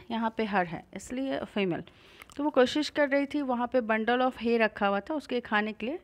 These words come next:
hay already I have told you, dry grass, वो उससे दूर भाग रही थी। ग्रैंडफादर ने क्या किया? Grandfather gave Nana a slap across her haunches। haunches means back। उसके बैक पे एक, अ,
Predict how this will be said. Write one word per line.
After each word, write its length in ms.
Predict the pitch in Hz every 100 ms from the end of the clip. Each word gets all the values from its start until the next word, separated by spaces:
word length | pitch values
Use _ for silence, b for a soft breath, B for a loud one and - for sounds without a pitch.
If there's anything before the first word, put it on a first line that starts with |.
| -
hay 80 | 214
already 460 | 214 220 220 233 233
I 80 |
have 120 | 226 233
told 240 | 226 240
you, 340 | 339 - 226 190
dry 240 | 202 208
grass, 340 | 208 285 - - B B B B B _ _ _ _ - -
वो 120 | 233
उससे 200 | 247 269
दूर 220 | 262 302
भाग 260 | 277 269 233
रही 140 | 226
थी। 280 | 220 220 214 B B B - - 175
ग्रैंडफादर 840 | 175 - 233 311 349 330 294 302
ने 160 | 294 285
क्या 220 | 240 190
किया? 260 | - 214 - B B B B
Grandfather 720 | 214 262 330 320 294 285 285
gave 180 | 269 285
Nana 400 | 254 233 233 254 -
a 220 | 233 -
slap 220 | - 254 277 -
across 480 | 254 - 233 240 -
her 180 | 240 220
haunches। 460 | 202 185 175 165
haunches 380 | 208 214 254 240
means 360 | 262 330 330 196
back। 240 | 180 151 - B B B B
उसके 260 | - - 269
बैक 260 | 208 196 226 -
पे 100 | 302
एक, 400 | - 294 - -
अ, 260 | 220 220